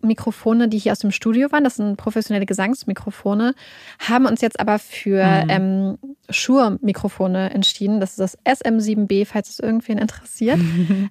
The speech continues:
Speaker 1: Ähm, und dann braucht man natürlich noch anderes Equipment, wo wir das Glück haben, dass wir das hier
Speaker 2: Ja.
Speaker 1: aus dem Studio benutzen dürfen.
Speaker 2: Genau.
Speaker 1: Wer da genauere Fragen hat, könnt ihr uns auch gerne
Speaker 2: Ja.
Speaker 1: schreiben.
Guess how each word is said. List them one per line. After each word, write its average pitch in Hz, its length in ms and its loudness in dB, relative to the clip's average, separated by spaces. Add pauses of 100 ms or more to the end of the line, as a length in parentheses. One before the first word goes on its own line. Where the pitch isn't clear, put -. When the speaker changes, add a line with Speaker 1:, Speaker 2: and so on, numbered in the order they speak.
(100)
Speaker 1:
Ähm, 226 600 4 (160)
und 220 300 4
dann 226 140 4
braucht 202 220 2
man 233 80 2
natürlich 214 300 0
noch 208 120 0
anderes 208 240 0
Equipment, 196 500 -2
wo 208 100 2
wir 208 80 2
das 196 160 0
Glück 208 280 -2
haben, 196 180 0
dass 190 180 -2
wir - 40 -4
das 196 160 -2
hier - 220 -2
Speaker 2:
Ja. - 60 -2
Speaker 1:
aus - 120 -6
dem 196 160 -2
Studio 220 500 2
benutzen 190 500 -2
dürfen. 208 480 0 (420)
Speaker 2:
Genau. 175 140 -2
Speaker 1:
Wer 220 140 6
da 226 100 4
genauere 202 400 2
Fragen 196 360 -4
hat, 202 160 -4
könnt 196 260 -4
ihr 202 80 -4
uns 190 160 -4
auch 185 160 -8
gerne 180 240 0
Speaker 2:
Ja. 165 80 6
Speaker 1:
schreiben. 190 600 2